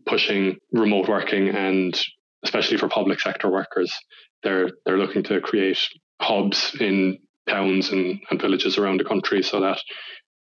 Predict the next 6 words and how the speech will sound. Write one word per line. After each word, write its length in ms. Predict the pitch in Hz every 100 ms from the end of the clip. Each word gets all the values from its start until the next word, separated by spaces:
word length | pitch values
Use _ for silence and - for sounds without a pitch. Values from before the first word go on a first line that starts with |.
| _ -
people 320 | 107 98 92
won't 240 | 95 92
be 300 | - 95 95 -
so 260 | - 104 98 92 -
reliant 360 | 98 95 90
on 300 | 101 95 92